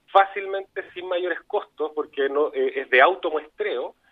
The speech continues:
y eso significa que no necesitamos de un personal especializado que lo vaya a, a, que vaya acompañando y que realice la toma de muestras, eh, y nos permite también, eh, realizar muchas muestras simultáneamente.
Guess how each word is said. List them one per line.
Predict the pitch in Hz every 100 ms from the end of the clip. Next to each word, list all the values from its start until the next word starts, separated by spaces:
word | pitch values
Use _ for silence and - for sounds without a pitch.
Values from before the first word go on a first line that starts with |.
| - _
y | 131 131 131 131
eso | 147 151
significa | 151 147 165 160 151
que | 147 151 156
no | 147 139
necesitamos | 131 117 110 135 156 151
de |
un | 135 135
personal | 127 - 127 139
especializado | - - 117 104 - 135 156 170
que | 170
lo | 165 160
vaya | 165 165 165 160 156
a, | - 139 135 135
a, | 127 120 - 113
que | 117
vaya | 110 131 127
acompañando | 120 110 113 113 127 156 156
y | -
que | 117
realice | 117 110 139 165
la | 143
toma | 147 147 151
de |
muestras, | 147 165 - - 190 - _ - - _
eh, | - 120 147 123 - -
y | 165 185 202 196 _ _ -
nos | 131
permite | 131 139 160 170
también, | 170 160 170 175 170 -
eh, | 131
realizar | 127 135 131 160
muchas | 165 196 226 202 170
muestras | 185 180 185 -
simultáneamente. | 165 160 160 165 165 147 -